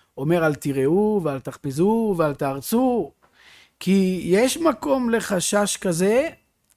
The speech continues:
מקום של לכאורה, אבל אם הידיעה האובייקטיבית שהשם איתנו,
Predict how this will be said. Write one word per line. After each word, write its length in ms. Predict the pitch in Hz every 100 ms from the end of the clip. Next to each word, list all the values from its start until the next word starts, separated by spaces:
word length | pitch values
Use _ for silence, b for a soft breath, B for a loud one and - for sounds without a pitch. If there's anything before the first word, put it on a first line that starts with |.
| _ _ _ _ _ _ _ _ _ _ -
מקום 640 | 151 - 247 240 98 - _ _ -
של 460 | - 180 175 165 156
לכאורה, 760 | 160 165 156 160 151 165 208 285 - _ _ b b b
אבל 560 | - 147 196 240 175 143 - _ _ _ _ 175
אם 500 | 240 254 240 208 -
הידיעה 640 | 135 151 147 139 147 156
האובייקטיבית 880 | 233 214 156 147 - 226 214 - - _ _ _ _ _ _ _ _ _ -
שהשם 540 | 151 143 - 196 226
איתנו, 640 | 196 - 185 214 180 131